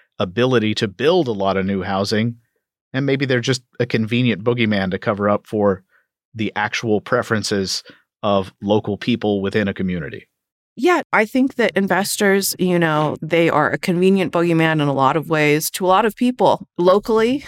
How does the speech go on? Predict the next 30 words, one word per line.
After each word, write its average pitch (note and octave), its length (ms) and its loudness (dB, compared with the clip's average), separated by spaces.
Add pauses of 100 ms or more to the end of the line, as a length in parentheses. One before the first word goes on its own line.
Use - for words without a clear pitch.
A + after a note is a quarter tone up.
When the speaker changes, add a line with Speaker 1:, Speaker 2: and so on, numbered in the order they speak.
Speaker 2:
<laughs> - 100 -4
uh, D#3+ 280 4
to G3 120 -2
local G#3 320 2
people, G#3 360 0
yes, F3+ 580 0
because D3+ 300 0
they D#3+ 80 2
don't D3+ 180 0
have D#3+ 160 -2
to D3+ 280 0
look D3+ 220 -2
at C#3+ 60 0
themselves G3 760 0
in - 140 0
the F#3+ 100 2
mirror F#3 300 2
as F3 140 2
the F#3+ 80 0
problem G3+ 600 2 (600)
in D#3+ 220 4
terms D3+ 420 0
of, C#3+ 300 0
you E3 140 -4
know, D3+ 240 0 (220)
local E3 440 2
pushback. D3+ 460 -4
That's C#3+ 200 -4
something C#3+ 360 0
that B2+ 180 0